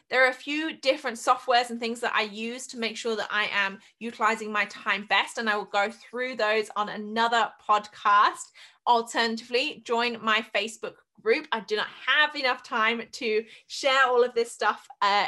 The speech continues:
on this podcast, but I will share more in my Facebook group about some of the softwares that I do use, and I would, uh, love to share that with you. So come over and join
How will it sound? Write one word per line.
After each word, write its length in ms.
on 180
this 260
podcast, 800
but 220
I 80
will 220
share 440
more 300
in 240
my 100
Facebook 360
group 180
about 200
some 120
of 60
the 60
softwares 580
that 260
I 180
do 120
use, 640
and 420
I 140
would, 340
uh, 320
love 260
to 80
share 220
that 140
with 120
you. 140
So 160
come 260
over 400
and 220
join 340